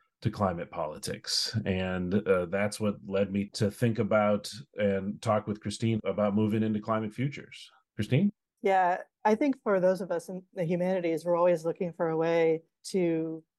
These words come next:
Speaker 2: say that we can connect to what's happening in the real world and that we're not only hiding in our books and hiding in works of art.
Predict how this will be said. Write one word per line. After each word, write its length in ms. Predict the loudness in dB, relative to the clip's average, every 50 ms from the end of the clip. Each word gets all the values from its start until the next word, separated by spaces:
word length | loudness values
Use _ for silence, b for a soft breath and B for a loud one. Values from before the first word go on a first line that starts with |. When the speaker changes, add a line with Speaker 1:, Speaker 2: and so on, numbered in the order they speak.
| _ _ _
Speaker 2:
say 340 | -10 -2 2 2 2 2 2
that 200 | 0 -2 -2 -2
we 140 | -6 -8
can 280 | -6 -6 -6 -6 -6 -6
connect 540 | -6 -6 -2 0 0 0 -2 -6 -14 -16 -16
to 220 | -2 2 2 4
what's 200 | 4 2 0 0
happening 600 | 0 0 0 2 2 -2 0 0 -2 -2 -4 -6 -4
in 100 | -2 0
the 100 | 0 2
real 200 | 4 4 4 4 4
world 320 | 4 4 4 4 2 0
and 140 | -2 -4 -4
that 80 | -4 -2
we're 80 | -2
not 240 | -2 -2 -2 -2 -2 -2
only 440 | -4 -4 -2 -2 -2 -4 -4 -6 -10 _ _ _ _ _ _ _ 2
hiding 260 | 4 4 6 4 2
in 100 | 0 -2
our 120 | -2 -4
books 400 | -2 -4 -4 -4 -6 -8 -10 -8
and 80 | -8 -4
hiding 340 | -2 -2 2 2 0 0 -2
in 80 | -4
works 260 | -4 -6 -6 -6 -6 -8
of 80 | -4 -2
art. 320 | -2 -2 -2 -4 -6 -10